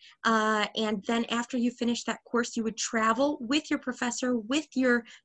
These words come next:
fellow student group to the country that you were learning about and focusing on in your course. And then we have non-faculty-led programs where, you know, you would go to a partner school and maybe work with an on-site director,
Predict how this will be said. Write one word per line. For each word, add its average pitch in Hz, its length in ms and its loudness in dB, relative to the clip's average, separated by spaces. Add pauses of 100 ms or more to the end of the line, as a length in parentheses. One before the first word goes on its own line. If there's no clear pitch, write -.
fellow 254 260 4
student 247 500 0
group 240 360 0 (380)
to 311 220 6
the 254 120 2
country 254 420 -2
that 220 160 -2
you 226 240 0
were 214 380 -4
learning 277 340 2
about 277 360 -2
and 196 120 -10
focusing 247 520 -2
on 240 260 0
in 220 160 -2
your 202 160 -6
course. - 480 -2 (440)
And 247 160 6
then 247 120 4
we 240 120 2
have 220 200 -2
non-faculty-led 220 1000 -2
programs 269 520 -2 (340)
where, 220 480 0
you 226 140 0
know, 220 100 0
you 220 100 -2
would 220 120 -2
go 220 120 2
to 214 140 -4
a 220 40 -6
partner 226 300 -6
school 226 300 0
and 214 120 -4
maybe 220 280 0
work 208 240 -4
with 226 160 -4
an 226 160 -6
on-site 262 480 -2
director, 226 580 -2